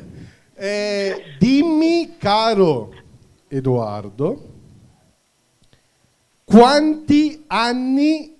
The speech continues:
ha Don Simone? Ha i miei stessi anni, è della mia classe. Classe millenovecentosettantadue.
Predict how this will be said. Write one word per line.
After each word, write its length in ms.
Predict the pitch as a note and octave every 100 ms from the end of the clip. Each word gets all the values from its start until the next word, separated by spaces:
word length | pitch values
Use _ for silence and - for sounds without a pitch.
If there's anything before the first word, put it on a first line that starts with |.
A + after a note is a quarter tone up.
| _ _
ha 440 | F3 F#3+ A#3 D#4+ - _ _ _ _ _ _ _ _
Don 440 | - C3+ G#3 B3+ C#4+
Simone? 880 | - B3+ A#3+ G3 C3+ A#2+ A2+ G#2 - _ _ _ _ _ _ _ _ _ _ _ _ _ _ _ _ _ _
Ha 340 | F#3+ A3 A3+ F#3
i 280 | F#3+ F3+ G#3
miei 440 | F#3+ G3+ A3+ C#4
stessi 580 | - - F#3+ F#3+ - A3+
anni, 480 | D3+ A#2+ A#2+ A#2+ B2+
è 160 | C#3 E3
della 220 | F3+ F3+
mia 260 | D3 D#3+ F3
classe. 600 | C3 F#2 - - F#2 F#2 _ _ _ _ _ _ _ _ _ _ _
Classe 640 | - G3+ A3 C#4+ - D4+ C#4
millenovecentosettantadue. 2250 | A#3 C4 C4 A#3+ A3 G3 G3 G#3 A#3+ B3 B3+ - A3+ - E3 F3 G3 G3 E3 B2 G#2+ G2+